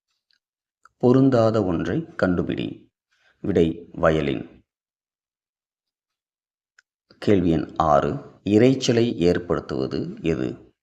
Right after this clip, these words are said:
விடை, ஒழுங்கற்ற மற்றும் சீரற்ற அதிர்வுகள்.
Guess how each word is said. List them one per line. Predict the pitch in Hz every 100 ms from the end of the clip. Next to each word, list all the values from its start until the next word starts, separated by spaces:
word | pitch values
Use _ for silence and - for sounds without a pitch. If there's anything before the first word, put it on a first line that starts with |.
| _ _
விடை, | 87 82 78 - - _ _
ஒழுங்கற்ற | 90 104 123 127 110 - - 104 - -
மற்றும் | 80 80 - 76 69
சீரற்ற | - - 117 98 - - 87 120
அதிர்வுகள். | - 73 65 73 -